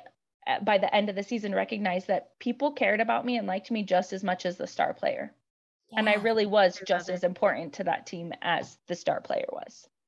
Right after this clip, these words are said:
Speaker 3: Yeah.
Speaker 2: That is, that
Speaker 3: And
Speaker 2: is
Speaker 3: how
Speaker 2: so cool.
Speaker 3: impactful. Yeah. For you to remember that now you're twenty-something years old,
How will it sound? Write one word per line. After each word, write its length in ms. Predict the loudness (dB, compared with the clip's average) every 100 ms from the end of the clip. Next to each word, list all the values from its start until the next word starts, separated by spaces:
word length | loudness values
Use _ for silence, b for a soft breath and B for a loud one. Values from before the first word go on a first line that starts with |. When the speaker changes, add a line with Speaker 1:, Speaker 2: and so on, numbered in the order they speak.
| _
Speaker 3:
Yeah. 260 | -14 -10 -10
Speaker 2:
That 100 | -10
is, 80 | -14 b b 0
that 80 |
Speaker 3:
And 80 | 2
Speaker 2:
is 20 |
Speaker 3:
how 100 | 4
Speaker 2:
so 160 | 6 6
cool. 360 | 8 6 6 0
Speaker 3:
impactful. 280 | 0 0 -4 _ 0
Yeah. 300 | 4 6 6
For 160 | 4
you 180 | 2 2
to 160 | 0 4
remember 460 | 4 4 -2 -2
that 260 | 2 2 2 -2
now 300 | 6 8 8
you're 240 | 4 -2
twenty-something 800 | -4 -8 -8 -6 -6 -6 0 -2 -2
years 320 | -2 -2 0
old, 420 | 0 0 0 -6